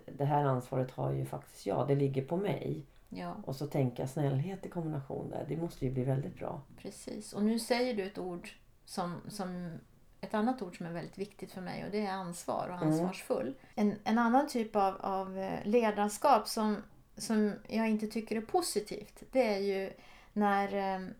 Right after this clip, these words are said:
Speaker 2: jag möter ledare som inte mår bra.
Speaker 1: Mm.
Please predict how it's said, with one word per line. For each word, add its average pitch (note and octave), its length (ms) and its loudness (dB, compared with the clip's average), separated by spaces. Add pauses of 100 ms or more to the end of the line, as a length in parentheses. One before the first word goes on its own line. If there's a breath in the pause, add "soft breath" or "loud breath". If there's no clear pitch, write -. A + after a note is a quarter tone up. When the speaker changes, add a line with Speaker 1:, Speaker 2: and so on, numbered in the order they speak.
(560)
Speaker 2:
jag G#3+ 200 4
möter G3+ 400 2
ledare G#3+ 580 2
som G3 200 -2 (600)
inte G#3 380 2
mår G3+ 240 0
bra. - 460 4 (240)
Speaker 1:
Mm. C#3+ 360 4